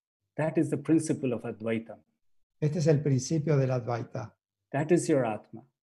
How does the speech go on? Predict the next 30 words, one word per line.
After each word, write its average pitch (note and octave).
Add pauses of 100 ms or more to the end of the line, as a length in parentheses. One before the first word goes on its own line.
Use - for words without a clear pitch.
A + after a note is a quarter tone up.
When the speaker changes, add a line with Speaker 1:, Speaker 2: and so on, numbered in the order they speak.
(400)
Speaker 2:
Ese C#3+
es B2
vuestro C#3
alma, A#2+ (220)
vuestro B2+
Atma. B2 (800)
Speaker 1:
I E3
was G3
once A3+
taught A#3
about, D#3 (1600)
someone E3+
taught F#3+
me D3+
about C#3
saying F#3 (460)
Om E3
Shri D#3
Sai D3
Ram. C#3+ (1120)
Speaker 2:
Una D#3
persona F3
me F3
enseñó D3
a E3
decir D3
Om D3
Shri D3
Sai C3+
Ram. A#2+